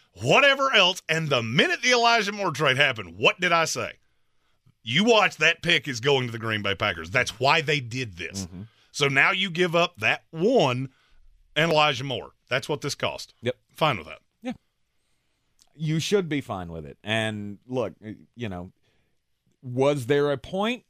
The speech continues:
Speaker 2: where the Jets had all of the power? Sure. But then I think it also, I th-, I think Green Bay played this fantastically. Of
Speaker 1: I do
Speaker 2: you,
Speaker 1: too.
Speaker 2: you wait long enough,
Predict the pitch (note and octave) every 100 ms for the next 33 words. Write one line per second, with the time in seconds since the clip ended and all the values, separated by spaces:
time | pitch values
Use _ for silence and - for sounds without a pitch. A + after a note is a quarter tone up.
0 | _ _ - A#2+ G#2+ G2+ D3 D#3 - D#3
1 | C#3 C#3 B2 - _ _ A#2+ C3+ C3+ B2
2 | A2+ D3 D#3+ G#3 C4 A#3+ _ _ _ _
3 | _ _ - - - F4+ D#4+ F#2+ C2 _
4 | _ _ _ _ _ _ _ _ _ _
5 | _ _ _ _ _ _ _ D3 F3 F3+
6 | E3 F3 E3+ D#3+ D3+ D3 D#3 C#3+ B2+ B2+
7 | C3 G#2 G#2+ C3 G#2 A#2 A#2 G#2+ A2 A2
8 | - G#2+ G#2 G#2+ - - _ _ A#2 A2+
9 | C#3+ C#3 - - - _ _ _ _ _
10 | _ _ - A2+ G#2 E2+ E3+ G3+ B3 A#4
11 | A#3+ A3+ B3+ D3 F#3 A3+ E3 E3 G3 G#3+
12 | G#3 G#2 E2 -